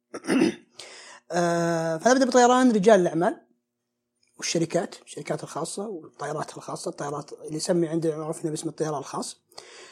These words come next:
ثم بعد ذلك عندنا اللي هو الطيران العارض، حاب في مجموعة من الناس حابة تسافر مثلا من الرياض إلى دبي أو من الرياض مثلا إلى لندن، فيستأجرون طائرة، طائرة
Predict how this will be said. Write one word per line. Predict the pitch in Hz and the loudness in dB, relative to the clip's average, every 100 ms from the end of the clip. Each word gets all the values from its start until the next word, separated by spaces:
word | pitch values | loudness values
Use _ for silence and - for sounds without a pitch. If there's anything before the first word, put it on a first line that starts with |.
| _ | _
ثم | - 240 | 6 10
بعد | 202 202 185 | 10 8 8
ذلك | 208 226 233 | 8 6 2
عندنا | 175 202 202 214 | 0 2 2 0
اللي | 208 185 | 0 0
هو | 180 | -2
الطيران | 180 175 170 170 160 | 0 0 2 0 -2
العارض، | 143 160 160 240 - - _ _ _ _ _ _ _ - | -6 -4 -2 -2 -6 -18 _ _ _ _ _ _ _ -10
حاب | 98 - 160 135 117 - 156 139 | -8 -4 -6 -6 -16 -16 -12 -6
في | 196 | -2
مجموعة | 170 151 165 147 | -2 0 -4 -4
من | 151 | -4
الناس | 151 214 220 | -2 -2 -4
حابة | - 147 147 | -6 -8 -10
تسافر | - 165 147 156 | -6 -4 -4 -6
مثلا | 151 156 156 151 | -6 -6 -8 -8
من | 147 139 | -8 -10
الرياض | 139 147 143 139 | -10 -10 -10 -10
إلى | 131 139 135 131 | -10 -10 -10 -8
دبي | 151 196 226 226 233 | -4 0 2 2 0
أو | 165 156 | -2 -4
من | 143 143 | -6 -10
الرياض | 143 147 143 139 | -8 -10 -10 -10
مثلا | 143 135 | -10 -10
إلى | 123 135 131 | -12 -10 -4
لندن، | 214 214 233 254 - - _ - | 0 2 0 -2 -10 -20 _ -6
فيستأجرون | 220 180 180 165 185 165 | -4 -2 -2 0 2 0
طائرة، | 151 139 143 175 | -2 -4 -4 -8
طائرة | - 151 | -8 -10